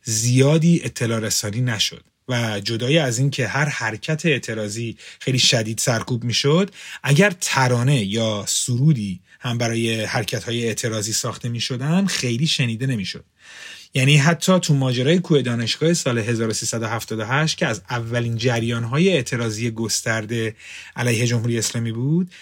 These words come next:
ترانه یا سرودی که تو اون مقطع برای این جریان تولید شده باشه، جایی ثبت نشده. سال هزار و سیصد و هشتاد و هشت اما داستان یه مقدار فرق می‌کرد. یه تفاوت مهمش وجود اینترنت بود.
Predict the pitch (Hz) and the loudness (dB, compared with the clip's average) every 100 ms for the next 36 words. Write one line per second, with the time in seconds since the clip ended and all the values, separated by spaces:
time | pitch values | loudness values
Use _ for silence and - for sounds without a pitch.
0 | - - - 135 127 127 139 165 143 110 | -20 -10 -2 2 4 4 4 6 4 2
1 | - 131 131 165 180 226 - 139 131 117 | 0 2 4 4 4 0 -2 -2 0 -2
2 | - 127 117 117 120 120 113 120 117 113 | -2 -2 0 0 0 -2 -2 0 0 -2
3 | 117 113 - 120 113 - 123 120 120 110 | -4 -4 -2 0 0 -2 -2 0 0 0
4 | - 175 196 208 - _ - 131 131 - | 2 4 2 -2 -8 _ -2 0 2 2
5 | 127 - 127 110 90 - - _ _ _ | -2 -2 -4 -2 -4 -8 -18 _ _ _
6 | _ _ - 147 196 190 135 131 - - | _ _ -2 4 6 6 4 2 0 0
7 | 123 120 120 - 120 120 165 170 175 170 | -2 -2 -2 -2 -4 -2 0 0 2 4
8 | 175 151 - - 131 135 113 107 117 - | 4 2 -4 -4 -2 -2 -4 -4 -8 -6
9 | 101 87 87 - - - _ _ _ - | -6 -6 -10 -14 -18 -20 _ _ _ -20
10 | - - 180 190 - 135 156 180 147 139 | -6 2 4 4 2 2 4 4 4 4
11 | 165 175 165 131 117 127 120 98 104 95 | 4 6 4 0 -2 -2 -2 -4 -6 -8
12 | 90 - - | -10 -16 -20